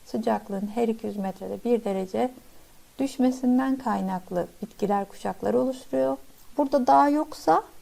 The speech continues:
elbette ki karma iğne çayırları da görmem mümkün değil. Yani bunun için yükselti şart.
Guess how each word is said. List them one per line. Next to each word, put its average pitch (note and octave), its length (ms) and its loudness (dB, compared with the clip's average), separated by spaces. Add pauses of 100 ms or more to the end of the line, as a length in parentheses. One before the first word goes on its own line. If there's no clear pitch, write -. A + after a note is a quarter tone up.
(240)
elbette C4 440 2
ki D4 120 -6
karma C4 480 4
iğne B3+ 420 4
çayırları B3 520 2
da C#4 80 -2
görmem B3 500 2
mümkün A3+ 460 2
değil. F3 200 -2
Yani A3 400 4 (100)
bunun C#4+ 140 4
için B3+ 200 0
yükselti A#3 600 2
şart. - 280 0